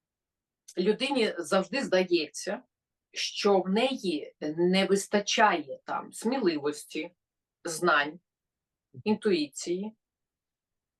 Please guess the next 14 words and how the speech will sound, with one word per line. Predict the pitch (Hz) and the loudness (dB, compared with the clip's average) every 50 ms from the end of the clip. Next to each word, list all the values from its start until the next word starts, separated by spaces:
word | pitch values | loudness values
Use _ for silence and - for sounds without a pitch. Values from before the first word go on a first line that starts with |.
| _ _ _ | _ _ _
І | - 220 226 | 0 4 6
оце, | 233 226 226 - - - 262 247 233 - - - | 6 6 4 4 2 4 4 6 6 4 0 -2
що | - - - - - 208 185 | -8 -10 -6 0 0 0 0
здається, | 175 - 190 190 196 233 285 311 320 - - 202 | 2 2 0 2 2 0 -2 -2 -2 -2 -6 -6
приводить | - - 175 180 175 202 226 220 196 190 - - | -6 -4 -4 -4 -2 -2 -2 -4 -6 -8 -10 -8
її | 185 180 175 175 185 175 | -6 -2 0 2 2 2
до | 156 170 175 170 | 4 2 2 2
цього. | - - 185 160 151 151 | 2 0 0 0 0 0
Тому | - - 196 220 262 262 | 0 0 0 2 2 0
що | - - - 226 208 | 0 0 2 2 2
нема | 196 196 202 202 220 240 247 | 2 0 0 2 4 4 4
опори | 233 - 190 190 - 220 233 240 226 208 190 185 | 4 2 0 -2 -2 0 2 2 2 2 0 -4
на | 185 185 | -6 -10
себе. | - - 233 247 254 220 196 185 175 - | -8 -6 -6 -6 -6 -4 -4 -6 -6 -6